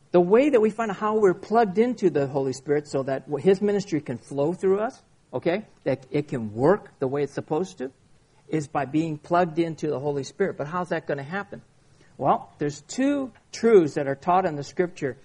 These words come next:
that will help us to understand this. The first one is the Holy Spirit's indwelling,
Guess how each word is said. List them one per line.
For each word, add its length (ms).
that 140
will 140
help 300
us 140
to 120
understand 640
this. 240
The 100
first 440
one 360
is 420
the 100
Holy 280
Spirit's 540
indwelling, 880